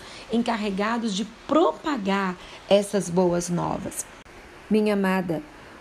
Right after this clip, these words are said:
você daria sua vida para salvar a vida de alguém nos campos de concentração de Satanás? Eu quero te dizer uma coisa: não precisa de você fazer isso. O Senhor Jesus já o fez. Basta agora anunciar a salvação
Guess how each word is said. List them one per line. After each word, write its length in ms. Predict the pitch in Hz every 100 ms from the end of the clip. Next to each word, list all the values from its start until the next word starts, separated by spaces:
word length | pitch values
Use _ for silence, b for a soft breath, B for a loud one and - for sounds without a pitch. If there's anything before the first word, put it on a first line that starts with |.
| -
você 240 | 233 269
daria 400 | 247 240 247 262
sua 240 | - 226 185
vida 260 | 196 202
para 160 | 196 190
salvar 400 | - 175 190 180
a 40 |
vida 260 | 175 190 180
de 160 | 170
alguém 400 | 175 165 170 180
nos 320 | 185 185 190 -
campos 320 | 240 226 185
de 80 | 196
concentração 600 | 185 180 175 165 - 190
de 100 | 175
Satanás? 760 | 175 170 175 185 226 - - - B B B -
Eu 80 | 214
quero 160 | 240
te 100 | 220
dizer 360 | 196 202 185 196
uma 140 | 190
coisa: 340 | 190 185 175 185
não 160 | 233
precisa 440 | 285 294 - 240 202
de 120 | 170
você 260 | 165 - 170
fazer 340 | 170 151 -
isso. 280 | - - - B B B
O 60 | 202
Senhor 320 | 190 196 202
Jesus 500 | 185 185 170 214 214 -
já 420 | 165 165 202 226
o 40 | 240
fez. 600 | - - 160 156 - - B B -
Basta 520 | 175 214 269 - -
agora 460 | 254 190 170 165 - -
anunciar 960 | 196 185 220 311 - 269 214 165 165 B B -
a 140 | 190
salvação 880 | 190 226 240 240 233 - 208 202